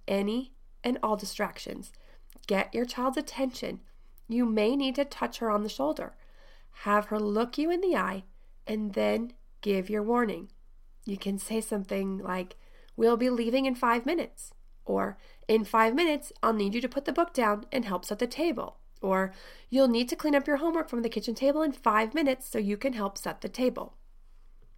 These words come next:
Then for younger kids, like four to five and under, another warning at two minutes. "Dinner will be in five minutes. I'll be asking you to clean up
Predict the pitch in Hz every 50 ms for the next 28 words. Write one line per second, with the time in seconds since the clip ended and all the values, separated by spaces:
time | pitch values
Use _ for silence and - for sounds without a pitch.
0 | - - - - - - - - - - - 277 311 320 - - 349 302 302 311
1 | 294 320 339 349 - - 254 240 240 240 240 240 220 208 - - 233 233 226 226
2 | - - 220 214 214 214 214 - 214 214 214 220 226 240 240 - - - - -
3 | - 233 233 226 220 226 233 247 277 285 247 214 208 202 202 196 196 208 - -
4 | 208 208 - - - - 214 202 196 190 185 185 - - - - - - - -
5 | - - - - - - - - - - - 240 269 294 285 277 269 262 277 269
6 | 254 240 240 - 247 240 247 233 240 285 339 339 285 277 - - - 214 214 214
7 | 247 247 - 208 202 202 - - 240 240 262 269 294 294 - - 311 349 370 277
8 | - -